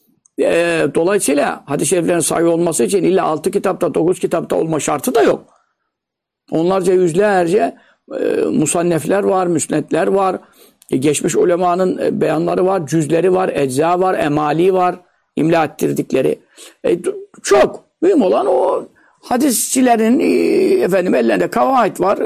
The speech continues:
ıstılahlar var, kaideler var. O kaidelere göre ravi senedine bak-, bakılıyor. Zaten hepsine k-, e, e, muhaddisler, sonraki muhaddisler işte yani, işte Zehebiler, işte efendim,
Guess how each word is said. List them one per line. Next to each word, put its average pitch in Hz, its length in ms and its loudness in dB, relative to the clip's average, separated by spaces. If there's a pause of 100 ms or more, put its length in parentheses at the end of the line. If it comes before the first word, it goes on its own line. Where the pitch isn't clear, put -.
(440)
ıstılahlar 214 560 2
var, 175 180 -2
kaideler - 400 0
var. - 100 0
O - 80 0
kaidelere 190 520 0
göre 190 280 0
ravi 233 340 0
senedine 175 500 -2
bak-, - 360 -4
bakılıyor. - 460 0
Zaten - 400 -2 (300)
hepsine 185 520 -2
k-, - 120 -4
e, - 260 0 (380)
e, - 280 0
muhaddisler, 214 760 -2
sonraki 208 380 -2
muhaddisler 147 520 -2
işte - 200 -4
yani, - 360 -2 (320)
işte 208 160 0
Zehebiler, 160 680 2
işte - 260 -4
efendim, - 540 -2